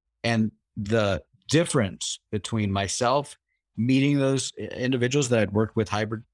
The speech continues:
and virtually for two years was just en-, it was exponentially different once I met them in person. Um, and for them to meet each other, 'cause they're also virtual within those own countries. They don't work in an office together,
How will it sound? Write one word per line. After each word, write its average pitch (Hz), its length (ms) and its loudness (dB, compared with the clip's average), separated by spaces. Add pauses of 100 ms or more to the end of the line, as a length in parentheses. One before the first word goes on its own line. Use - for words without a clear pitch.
(180)
and 95 140 2
virtually 107 380 2
for 95 140 -2
two 110 200 2
years 107 460 2 (360)
was 101 240 -2
just 117 260 -2
en-, 113 320 2
it 117 100 0
was 110 160 2
exponentially 123 880 -2
different 90 480 -6
once 92 260 2 (120)
I 123 160 2
met 95 240 0
them 87 120 0
in 82 120 2
person. 82 440 -2 (460)
Um, 90 340 0 (160)
and 139 400 2 (320)
for 131 100 2
them 156 180 2
to 143 60 0
meet 123 160 2
each 104 140 -2
other, 135 300 0
'cause 101 160 -8
they're 135 140 -2
also 156 460 0
virtual 131 580 -2
within 120 300 -2
those 110 220 0
own 104 180 2
countries. 107 400 -2
They 107 100 2
don't 143 160 -2
work 95 200 0
in 87 100 0
an 85 80 0
office - 300 -4
together, 90 440 -4